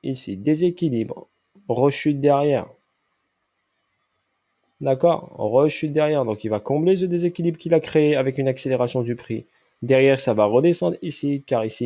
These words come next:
il y a une, ici, il y a de la liquidité à venir chercher. Donc, on va venir chercher la liquidité.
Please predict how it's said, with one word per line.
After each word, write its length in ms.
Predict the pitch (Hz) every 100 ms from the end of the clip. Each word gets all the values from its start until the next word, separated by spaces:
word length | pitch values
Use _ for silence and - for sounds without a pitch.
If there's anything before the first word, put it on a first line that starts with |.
| -
il 100 | 113
y 120 | 113
a 100 | -
une, 220 | 120 120 - _ _ _ _ _ _ _ _ -
ici, 240 | 139 147
il 100 | 127
y 60 | 117
a 60 | 101
de 80 |
la 100 | 107
liquidité 580 | 107 160 185 175 175 185
à 120 | 185
venir 200 | 151 156
chercher. 360 | - 143 - 127
Donc, 200 | 135 117
on 40 |
va 80 | 107
venir 260 | 104 165 170
chercher 320 | - 185 185
la 80 | 175
liquidité. 640 | 175 175 151 147 135 123